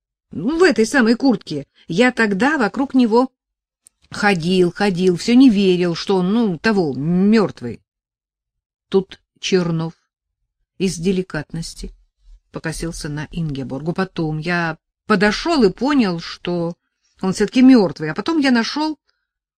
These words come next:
вот эту самую штуку». «Какую?» Время от времени от черновской манеры изложения событий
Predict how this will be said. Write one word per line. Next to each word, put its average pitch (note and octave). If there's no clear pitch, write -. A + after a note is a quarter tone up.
вот E3
эту -
самую C4+
штуку». -
«Какую?» E3
Время E3
от E3
времени E3+
от -
черновской F3
манеры D#3+
изложения D#3
событий D3+